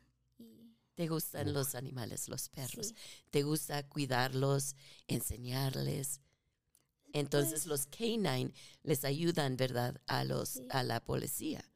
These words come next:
Speaker 1: Sí.
Speaker 2: ¿Y tú te, a ti te gustaría trabajar con
Speaker 1: Mm.
Speaker 2: esos perros para entrenarlos?
Speaker 1: Sí.
Speaker 2: Muy bien.
Speaker 3: Con la
Speaker 2: Muy bien.
Speaker 3: policía canina. Y si no, dijo que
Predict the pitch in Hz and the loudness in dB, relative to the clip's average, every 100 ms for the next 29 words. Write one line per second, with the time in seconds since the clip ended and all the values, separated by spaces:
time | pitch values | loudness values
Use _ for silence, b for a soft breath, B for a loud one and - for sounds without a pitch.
0 | _ _ - 269 262 247 _ 156 - 160 | _ _ -10 -8 -8 -12 _ -6 -2 -2
1 | - 170 - 143 139 180 202 175 156 - | 2 0 4 2 2 0 2 2 2 0
2 | 147 135 135 139 143 b b _ 139 117 | -2 0 2 2 0 b b _ -4 -4
3 | - - 160 - - _ _ _ _ _ | -4 -2 -2 -2 -8 _ _ _ _ _
4 | - 139 135 294 139 - 143 135 135 139 | 0 2 2 0 -2 -4 -2 0 0 -2
5 | 120 107 113 - 123 127 - - - - | -4 -6 -6 -6 -4 -2 -4 -6 -10 -8
6 | - - - 247 226 _ _ 185 269 370 | -8 -10 -20 -20 -20 _ _ -4 -2 -2
7 | 480 508 427 127 143 - _ _ _ _ | -4 -12 -10 -8 -10 -14 _ _ _ _
8 | 110 101 208 110 101 - 113 - 127 110 | -2 -2 2 0 0 -2 -6 -2 0 2
9 | 107 98 101 98 - 101 120 135 120 131 | 2 0 -2 -2 4 8 10 8 4 0
10 | 131 104 95 | 4 6 8